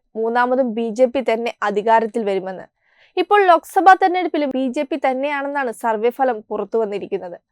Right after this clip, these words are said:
ടൈംസ് നൗവും ഇ ഡി ജി റിസർച്ചും ചേർത്ത് നടത്തിയ സർവേയിൽ നരേന്ദ്രമോദി മൂന്നാം തവണയും പ്രധാനമന്ത്രിയാകുമെന്നാണ് പ്രവചനം. ബി ജെ പി നയിക്കുന്ന എൻ ഡി എ വൻ ഭൂരിപക്ഷം നേടുമെന്നും തൊണ്ണൂറ്റിയൊന്ന്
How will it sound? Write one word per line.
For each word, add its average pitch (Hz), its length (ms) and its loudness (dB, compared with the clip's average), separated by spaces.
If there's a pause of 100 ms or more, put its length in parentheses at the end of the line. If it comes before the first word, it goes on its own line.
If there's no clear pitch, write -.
ടൈംസ് 269 420 0
നൗവും 262 240 -2 (200)
ഇ 254 160 -6 (120)
ഡി 311 100 0 (140)
ജി 320 80 2 (180)
റിസർച്ചും 269 520 -4
ചേർത്ത് 302 260 -2
നടത്തിയ 285 260 -6 (120)
സർവേയിൽ 269 360 0 (120)
നരേന്ദ്രമോദി 262 640 -2 (120)
മൂന്നാം 254 380 -4
തവണയും 277 400 -4
പ്രധാനമന്ത്രിയാകുമെന്നാണ് 247 1300 -4
പ്രവചനം. 185 440 -8 (520)
ബി 262 60 4 (100)
ജെ 247 140 2
പി 269 120 0
നയിക്കുന്ന 269 320 -2 (180)
എൻ 240 160 -2
ഡി 254 140 -2
എ - 20 4 (100)
വൻ 247 140 -4 (140)
ഭൂരിപക്ഷം 254 560 -2
നേടുമെന്നും 277 440 -4 (140)
തൊണ്ണൂറ്റിയൊന്ന് 277 600 -2